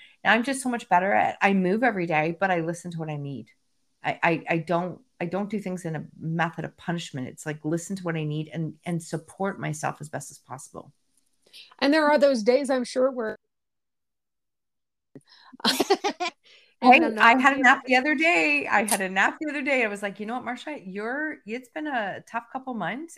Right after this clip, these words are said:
Speaker 1: and I think you could use it." Now I have to give myself permission,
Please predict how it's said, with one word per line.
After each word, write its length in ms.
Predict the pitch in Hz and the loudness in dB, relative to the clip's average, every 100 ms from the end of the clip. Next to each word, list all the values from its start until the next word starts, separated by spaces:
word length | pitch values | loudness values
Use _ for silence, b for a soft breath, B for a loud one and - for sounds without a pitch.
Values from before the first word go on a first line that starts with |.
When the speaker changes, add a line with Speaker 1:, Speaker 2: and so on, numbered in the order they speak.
| - | -10
Speaker 1:
and 360 | 196 196 190 190 b b b b - | -8 -8 -10 -14 b b b b -18
I 60 | 185 | -14
think 260 | - 254 | -10 -10
you 80 | 302 | -10
could 140 | - 214 | -12 -6
use 240 | 220 220 | -6 -6
it." 120 | - | -6
Now 200 | 196 160 | -2 0
I 60 | 160 | -2
have 140 | 185 | -6
to 60 | - | -8
give 120 | 202 | -6
myself 360 | 170 165 165 - | -4 -4 -8 -6
permission, 560 | 190 320 - 180 262 | -6 -6 -6 -6 -8